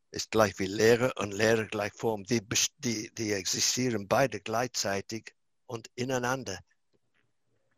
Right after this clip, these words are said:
Aber das Wort, das ist, das ist nur ein Klang, äh, au-, aus uns, zwischen unseren Lippen. Und der ganze Sinn von diesem Wort wird uns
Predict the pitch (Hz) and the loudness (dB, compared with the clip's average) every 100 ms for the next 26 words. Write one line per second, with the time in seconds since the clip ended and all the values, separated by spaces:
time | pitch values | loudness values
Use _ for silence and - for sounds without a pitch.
0 | _ _ _ _ _ _ _ _ _ _ | _ _ _ _ _ _ _ _ _ _
1 | _ - 110 98 107 104 - 160 147 113 | _ -2 0 0 0 0 0 0 -2 -2
2 | - - 110 107 104 117 - 104 120 120 | -8 -4 -4 -2 -4 -2 0 -2 -2 -2
3 | 117 107 110 - 123 120 95 104 - 113 | -4 -6 -6 -4 -2 -4 -6 -16 -12 -14
4 | - _ - 117 104 110 104 107 104 95 | -14 _ -4 -2 0 2 2 0 -6 -8
5 | - - - - 113 110 110 107 107 117 | -8 -10 -8 -6 -6 -6 -8 -8 -4 -4
6 | - 98 - _ _ _ _ _ _ _ | -4 -10 -16 _ _ _ _ _ _ _
7 | _ _ _ - _ _ _ _ _ 117 | _ _ _ -20 _ _ _ _ _ -8
8 | 101 104 117 127 - 98 - 160 170 104 | -2 2 2 2 2 4 4 4 2 -6
9 | - _ _ _ _ _ _ _ _ - | -12 _ _ _ _ _ _ _ _ -6
10 | 104 104 98 104 92 92 92 - - _ | -4 -2 -2 -4 -4 -2 -2 -6 -16 _
11 | _ _ _ _ _ _ _ 104 127 - | _ _ _ _ _ _ _ 0 2 2
12 | 117 110 - - | -4 -4 -4 -4